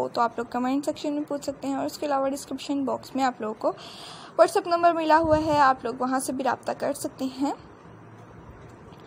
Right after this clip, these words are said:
और दुआ में भी हमेशा याद रखिएगा, अल्लाह ताला आपको और आपकी बेबीज़ को, आपकी customers, रिलेटिव सबको सेहत और तंदुरुस्ती वाली लंबी ज़िंदगी अता फरमाए, इस काम में तरक्की हो,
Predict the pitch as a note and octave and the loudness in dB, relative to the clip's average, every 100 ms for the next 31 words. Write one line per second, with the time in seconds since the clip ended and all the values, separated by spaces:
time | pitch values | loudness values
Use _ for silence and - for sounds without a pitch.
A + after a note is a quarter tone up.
0 | - - - - C4 C#4 C4+ C4+ D#4 F4 | -20 -20 -20 0 8 10 10 8 6 6
1 | E4+ F4+ F4 D#4+ D4 D4+ C4+ C4 C#4 D4 | 4 0 0 2 4 4 4 2 -2 -2
2 | C4+ C4 C4 B3+ A#3+ A#3 A3+ A3+ - B3+ | 2 2 2 0 0 2 2 0 0 2
3 | B3+ - B3+ A#3+ C4 - B3 A#3+ B3 C4 | 2 0 -4 -4 -6 0 2 2 -2 -6
4 | C4+ C4+ B3+ C4 B3+ A#3+ C4 C#4+ C4+ - | -4 -2 -2 -2 -4 -4 -2 -2 -2 -2
5 | D4 - C#4 B3 A#3 A#3 A3 A#3 - B3 | -2 -2 -6 -6 -6 -6 -6 -6 -6 0
6 | A3+ A#3 A#3 A#3+ A#3+ A#3+ A#3+ B3+ A#3+ A#3 | 0 0 -4 -8 -8 -6 -6 -6 -6 -6
7 | B3+ C#4 C4 C4 - C#4+ C#4 C#4 B3 A#3+ | -4 -2 -2 -2 -4 -4 -4 -4 -6 -8
8 | C#4 C#4 | -10 -6